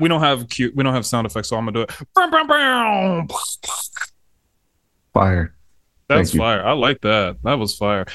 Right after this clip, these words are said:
Speaker 1: So we do these, we do this log line exercise for those who are just joining in as an F, because you, you have to learn how to write log lines. Um, it's actually in, in certain, uh, circles, it's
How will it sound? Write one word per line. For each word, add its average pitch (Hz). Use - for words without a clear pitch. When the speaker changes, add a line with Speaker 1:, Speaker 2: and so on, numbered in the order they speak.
Speaker 1:
So -
we 214
do 233
these, 208
we 151
do 185
this 180
log 139
line 135
exercise 120
for 117
those 107
who 110
are 101
just 101
joining 101
in 98
as 110
an 104
F, 104
because 127
you, 139
you 143
have 156
to 143
learn 127
how 120
to 110
write 135
log 127
lines. 139
Um, 110
it's 117
actually 117
in, 113
in 117
certain, 120
uh, 117
circles, 127
it's 107